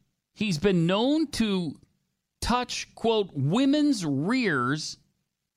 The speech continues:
in what he intended to be a good-natured manner.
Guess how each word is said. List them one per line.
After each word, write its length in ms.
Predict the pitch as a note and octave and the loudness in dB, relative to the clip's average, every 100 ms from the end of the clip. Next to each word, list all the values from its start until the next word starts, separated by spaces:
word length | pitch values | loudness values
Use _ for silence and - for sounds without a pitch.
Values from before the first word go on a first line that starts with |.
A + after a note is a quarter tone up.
| _ _ - | _ _ 2
in 340 | G#3 D4+ C4+ | 4 4 2
what 220 | A3 A#3+ | 0 0
he 340 | G#3+ C#4+ D4+ G#3 | -2 -4 -4 -2
intended 840 | A#3 G3+ - - F4 F#4+ A#3+ G#3 | -4 -4 -8 -6 -4 -4 -4 -4
to 80 | G#3 | -4
be 180 | G3+ A3 | -2 -2
a 80 | G#3 | -2
good-natured 1080 | E3+ A#3+ B3+ G#3 A3+ A3+ B3 A#3 G#3 E3 D3 | -2 -2 -2 0 -2 0 -2 -4 -4 -4 -2
manner. 560 | D#3 C#3+ B2 F2+ D#2+ | -2 -2 -4 -6 -12